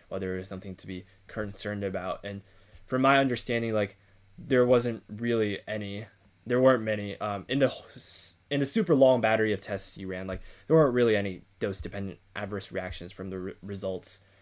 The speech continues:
So my question was kind of, like, if you guys did ha-, see, like, dose-dependent adverse reactions, you know, like, with increasing dose, like,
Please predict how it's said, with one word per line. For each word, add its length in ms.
So 480
my 140
question 340
was 140
kind 180
of, 100
like, 300
if 120
you 80
guys 220
did 280
ha-, 140
see, 360
like, 260
dose-dependent 600
adverse 380
reactions, 420
you 40
know, 100
like, 160
with 100
increasing 440
dose, 380
like, 180